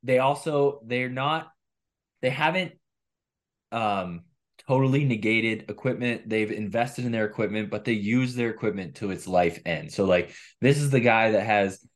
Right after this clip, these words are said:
a pair of Zips from ten years ago that he's still using. He might have acquired a road bike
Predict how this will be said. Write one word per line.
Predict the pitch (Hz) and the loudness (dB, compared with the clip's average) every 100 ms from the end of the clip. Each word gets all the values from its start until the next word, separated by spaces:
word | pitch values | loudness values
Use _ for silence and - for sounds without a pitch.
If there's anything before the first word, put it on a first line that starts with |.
| _ | _
a | - | -8
pair | - 120 | 0 0
of | 104 | 0
Zips | 92 110 - - | -2 -4 -4 -10
from | 98 90 | -10 -8
ten | - 131 135 | 0 2 4
years | 120 113 104 | 4 2 0
ago | 98 101 95 95 - _ _ - | 0 2 2 0 -6 _ _ -4
that | 98 | -4
he's | 87 | -4
still | - 135 131 | 0 6 8
using. | 120 110 107 110 113 110 - - - | 8 8 6 2 0 -2 -10 -14 0
He | 139 | 4
might | 143 165 - | 6 4 0
have | 131 131 | -2 -2
acquired | 135 135 127 120 113 | -2 0 2 2 2
a | |
road | 104 117 113 | 0 0 2
bike | 117 113 | 0 0